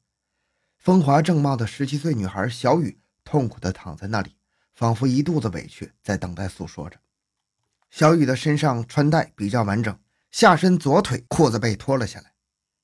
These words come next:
从痕迹上看是被撕扯下来，身上有多处的明显的刀伤。在她身边，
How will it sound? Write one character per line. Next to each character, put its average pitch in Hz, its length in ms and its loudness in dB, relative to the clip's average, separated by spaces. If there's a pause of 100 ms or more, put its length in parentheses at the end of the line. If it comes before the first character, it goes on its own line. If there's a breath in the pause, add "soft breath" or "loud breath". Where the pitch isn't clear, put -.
(240)
从 147 220 0
痕 120 180 0
迹 170 100 2
上 120 180 0
看 - 260 -4
是 - 120 -6
被 143 140 0
撕 180 240 0
扯 - 160 -6
下 90 160 -12
来， 85 140 -18 (400)
身 185 200 4
上 180 80 4
有 139 140 2
多 175 220 2
处 175 120 -4
的 120 140 -2
明 110 220 -4
显 117 140 -8
的 - 120 -20
刀 104 160 -2
伤。 113 260 -4 (320)
在 160 120 2
她 151 100 4
身 156 180 2
边， 151 280 2